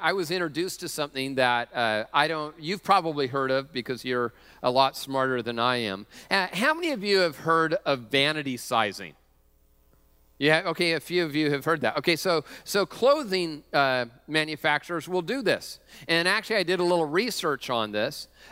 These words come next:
uh, where sizes have changed over time. And so, uh, I, I was in, in a clothing store, and I know I had put on a little bit of muscle around the middle. And so the, uh,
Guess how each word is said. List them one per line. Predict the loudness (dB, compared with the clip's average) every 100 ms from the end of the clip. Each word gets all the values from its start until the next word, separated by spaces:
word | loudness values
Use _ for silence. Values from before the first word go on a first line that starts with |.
| 2
uh, | 4 2
where | 0 -2 -2
sizes | 0 2 2 0 -4 -6 -8 -14 -10
have | 0 0 -2
changed | -8 -4 -2 0 -2 -4 -8 -16 _ _ 0
over | 2 4 0
time. | 2 4 4 4 0 _ _ _ _ _ _ _ 0
And | 2 2 -2 -4
so, | 2 4 4 2
uh, | 4 4 2 0 0
I, | 2
I | 2
was | 0 -2
in, | -2 -4 -6 -4
in | -2
a | -2
clothing | 0 2 2 -4
store, | -4 2 4 4
and | 2 -6 -18 -2
I | 2 2
know | 2 2
I | 2 2
had | 2 -2 -10 _ -20 _ _
put | 2 4
on | 4 2
a | 0
little | 0 0
bit | 2 2 2
of | 2 -4 -16
muscle | -2 2 2 0 -2
around | 0 0 -2
the |
middle. | 0 0 2 0 2
And | 0 2
so | 2 2 4 2
the, | 2 4 4
uh, | 4 4 4 4 0 0 0 -2